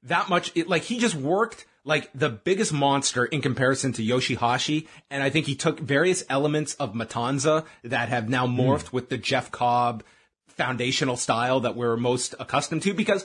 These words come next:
Speaker 1: they were very distinct together. And I think he is, this match was a perfect, um, a perfect amalgamation of both. And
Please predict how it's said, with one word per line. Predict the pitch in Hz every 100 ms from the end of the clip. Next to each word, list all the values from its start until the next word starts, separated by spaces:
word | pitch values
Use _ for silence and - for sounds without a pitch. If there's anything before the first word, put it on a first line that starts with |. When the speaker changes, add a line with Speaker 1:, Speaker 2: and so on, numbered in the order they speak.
| - -
Speaker 1:
they | 240
were | 254
very | 220 269 285
distinct | 170 156 - 170 - -
together. | 120 135 135 104
And | 131 127
I |
think | 175 175
he | 160
is, | 135 113 - - - _
this | 139 190 165
match | 160 156 143
was | 123
a | 123
perfect, | - 151 151 143 - -
um, | 120 113 101 92 _ _ _ - 92
a | 127
perfect | - 208 208 -
amalgamation | 143 143 139 135 131 147
of | 120
both. | 131 127 190 - - _
And | 165 165 165